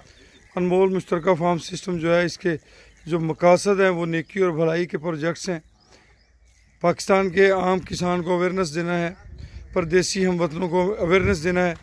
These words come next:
تاکہ وہ وطن آ کے اپنے جانوروں کی اچھی دیکھ بھال کر سکیں، تاکہ پردیسی ہم وطن پاکستان آ کے اگر فارمنگ کریں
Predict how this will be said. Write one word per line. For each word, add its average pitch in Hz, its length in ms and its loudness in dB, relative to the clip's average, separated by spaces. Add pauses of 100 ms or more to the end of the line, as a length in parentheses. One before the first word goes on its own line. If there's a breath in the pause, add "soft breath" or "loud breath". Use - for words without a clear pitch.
(320 loud breath)
تاکہ 190 280 4
وہ 185 140 2
وطن 202 240 0
آ 180 220 4
کے 202 240 0 (440 soft breath)
اپنے 196 440 0
جانوروں 175 460 -2
کی 190 220 -6
اچھی 185 280 -6
دیکھ 160 260 -4
بھال 175 220 4
کر 170 140 -2
سکیں، 190 320 -8 (1160)
تاکہ 185 240 2
پردیسی 190 500 0
ہم 208 120 0
وطن 196 220 0
پاکستان 190 540 0
آ 190 120 2
کے 160 100 -4
اگر 190 120 -2
فارمنگ 175 420 -2
کریں 196 240 -2